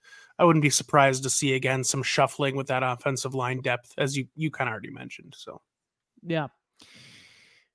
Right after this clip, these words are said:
Speaker 2: All right, let's see. Before we continue, oh, we got a comment here. Um, should we, should have kept Sokol because his name is so close to Skull. Yes, absolutely.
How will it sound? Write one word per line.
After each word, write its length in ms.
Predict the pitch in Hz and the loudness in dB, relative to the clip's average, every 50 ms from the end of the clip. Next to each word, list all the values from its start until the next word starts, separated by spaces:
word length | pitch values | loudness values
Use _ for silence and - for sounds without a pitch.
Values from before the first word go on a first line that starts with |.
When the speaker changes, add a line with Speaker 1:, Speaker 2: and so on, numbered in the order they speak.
| _ | _
Speaker 2:
All 240 | - 196 196 196 185 170 | -6 -4 -2 0 0 -2
right, 200 | 156 147 - - - | -2 -6 -8 -12 -12
let's 200 | - 190 - - | -12 -10 -8 -6
see. 220 | - 202 185 160 | -4 -4 -4 -4
Before 400 | 143 139 156 - - 185 180 185 | -4 -8 -10 -8 -6 -6 -4 -4
we 380 | 180 175 170 170 170 170 170 156 - - - - - - - - _ | -2 -2 -2 0 0 0 -2 -4 -6 -14 -18 -20 -20 -20 -20 -20 _
continue, 1080 | - 165 165 160 151 - - - 254 262 220 160 - - - - 113 - 190 226 233 202 170 - - - - - _ _ _ - | -12 -10 -10 -10 -10 -12 -10 -6 -6 -6 -6 -6 -8 -8 -10 -10 -10 -6 -6 -4 -4 -6 -8 -12 -20 -20 -20 -20 _ _ _ -12
oh, 920 | 180 175 190 226 247 262 269 269 269 262 262 254 240 226 214 202 185 165 | -8 -6 -4 -4 -4 -6 -6 -6 -6 -4 -2 0 2 2 2 2 2 2
we 80 | 151 143 | 0 0
got 140 | 139 147 - | -2 -4 -6
a 60 | - | -6
comment 500 | - - - - - - - 73 - - - | -12 -12 -14 -14 -14 -16 -18 -18 -18 -20 -20
here. 220 | - 57 - - _ _ _ _ _ _ _ _ _ _ _ _ _ _ _ _ _ _ _ _ _ - | -20 _ -20 -20 _ _ _ _ _ _ _ _ _ _ _ _ _ _ _ _ _ _ _ _ _ 4
Um, 680 | 190 196 196 196 190 190 190 185 185 185 180 180 180 180 | 6 8 8 10 10 10 10 8 8 8 6 6 4 2
should 440 | 170 - - - 226 247 269 240 240 | 2 2 2 4 6 6 6 4 0
we, 640 | 202 208 226 233 226 226 226 226 226 226 226 - - | -2 -2 0 0 0 0 0 0 0 0 -2 -4 -4
should 260 | - - - 233 262 | -4 2 4 6 6
have 140 | 262 202 - | 6 2 4
kept 300 | - 226 247 240 - - | 6 6 6 6 4 -4
Sokol 560 | - - - 233 233 226 214 - 180 180 165 | -4 0 4 6 6 6 6 6 4 4 4
because 380 | 156 165 160 - 190 180 165 156 | 4 2 2 4 2 2 2 2
his 160 | 170 156 170 | -2 -2 0
name 240 | 180 175 175 170 170 | 0 0 2 2 0
is 100 | 165 - | -2 -2
so 220 | - - 180 175 | 2 2 2 2
close 360 | - - 185 180 180 170 - - | 2 0 0 0 0 0 -2 -4
to 80 | 170 160 | -6 -6
Skull. 560 | - - - 180 185 190 170 147 131 135 143 | -6 2 4 6 6 6 4 2 0 -4 -6
Yes, 460 | 160 147 160 151 139 135 - - - | -4 -2 0 0 -2 -2 -6 -6 -4
absolutely. 880 | 160 156 160 160 - - 156 147 143 156 165 160 - - 147 135 127 - | -2 -2 -2 -4 -4 -6 -6 -4 -2 -2 -2 -2 -2 -2 -4 -4 -6 -8